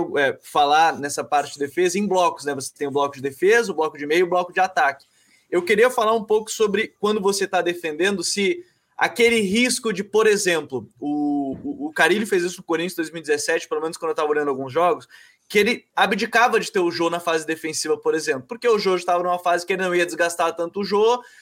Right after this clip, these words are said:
só que ele já tava pensando no ataque, ele já tava pensando no Jô receber essa bola quando o time recuperasse ela lá atrás.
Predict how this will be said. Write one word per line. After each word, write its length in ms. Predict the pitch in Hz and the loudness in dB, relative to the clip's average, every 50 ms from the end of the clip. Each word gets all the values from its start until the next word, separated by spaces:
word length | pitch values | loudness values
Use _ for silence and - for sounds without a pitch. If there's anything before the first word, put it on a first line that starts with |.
| _ - | _ -6
só 180 | - - 247 240 | 0 0 2 2
que 80 | 254 | 4
ele 140 | 247 247 233 | 2 2 4
já 120 | 208 240 | 2 2
tava 220 | 226 233 226 240 233 | 2 4 2 2 2
pensando 380 | 233 226 214 226 240 233 226 | 0 -2 -2 0 0 0 0
no 60 | 240 247 | 2 0
ataque, 400 | 262 262 233 208 202 196 185 151 | 0 2 2 2 2 2 0 -2
ele 60 | 143 | -2
já 120 | - 175 | -2 -2
tava 100 | 165 170 | -4 -2
pensando 380 | - 175 170 - 185 180 185 190 | -4 -6 -6 -4 -4 -4 -2 -2
no 100 | 185 180 | -4 -4
Jô 220 | 143 151 180 196 | 0 0 2 2
receber 340 | 202 202 202 - 196 175 185 | 2 2 0 0 -2 0 0
essa 240 | 190 190 - 202 175 | -2 -2 -2 -2 -2
bola 260 | - - 180 202 208 | 0 0 0 0 0
quando 140 | 214 220 220 | -2 -2 -2
o 60 | 214 | -2
time 220 | - 226 214 226 | -4 -6 -4 -4
recuperasse 680 | 226 220 - _ - 214 190 190 190 196 196 - 175 160 | -4 -4 -6 _ 0 2 4 4 4 2 0 -2 -2 -2
ela 160 | 156 156 156 | 0 0 0
lá 140 | 147 143 143 | 0 0 0
atrás. 420 | 143 - 135 123 123 117 - | -2 -2 -2 -2 -2 -4 -6